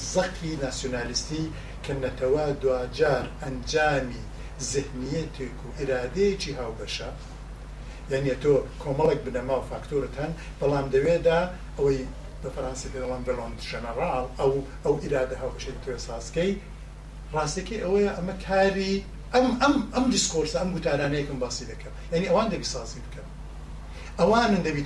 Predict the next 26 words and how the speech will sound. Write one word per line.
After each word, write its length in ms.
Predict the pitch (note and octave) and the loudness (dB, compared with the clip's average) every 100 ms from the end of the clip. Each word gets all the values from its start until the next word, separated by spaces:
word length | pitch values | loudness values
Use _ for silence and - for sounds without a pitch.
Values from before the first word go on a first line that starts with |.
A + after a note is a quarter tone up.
| C3+ | 4
تاریخ 420 | C3 C3+ C3+ - - | 4 4 2 -4 -6
و 80 | C3 B2+ B2+ - B2+ | -6 -4 -6 -2 -2
ڕابرد 540 | B2 C3 B2+ B2+ - C3+ | 0 0 -2 -4 -2 -2
و 40 | B2+ - - - - | -2 -6 -10 -10 0
حتا 280 | C#4+ C#4+ B3+ A3 | 2 4 4 6
ئەگەر 200 | A3+ - | 4 4
خەیاڵی 380 | G#3 G#3 A3+ G#3+ C#3+ | 4 6 4 2 0
بێ، 100 | B2 D3 | -2 -2
لەبیر 220 | F#3+ A3 A#3 | -4 -2 -2
نامبێ 300 | A3 F#3+ E3+ - - - | 0 0 0 -2 -10 4
دوهزار 400 | F#3 F#3 A3 A3 G3 | 6 6 4 2 2
نەتەوە 240 | E3+ G3+ | 2 2
شتێکی 260 | G3+ G3+ F#3 D#3+ | 2 -2 -2 -2
خەیاڵێ، 420 | D#3+ D#3+ E3+ E3 B2+ | 2 2 2 2 0
یعنی 160 | C#3 C#3+ | -2 2
ئەوەی 200 | D3 C#3+ D3+ | 2 2 2
کە 120 | C#3 C3+ - - - - | 2 2 -6 -12 -12 -2
ئەو 100 | D#3+ C#3+ | 2 2
کتێبە 340 | - D3+ C#3+ C#3 | 2 2 4 4
بوو 160 | C#3 C3+ | 4 2
بە 60 | - | 0
کتێبی، 500 | - C#3+ B2+ B2+ B2+ A#2+ - - - - | 0 2 2 -2 -6 -6 -10 -10 -10 -2
بڵێن، 340 | C3 C3 B2 B2 B2 - - - | 0 0 -2 -6 -6 -8 -10 -4
کۆمەڵ 280 | C#3 C3+ C3+ | -2 0 0
ناسان 500 | C3 B2+ - B2 B2+ | 0 0 0 0 0
و 80 | B2+ | -2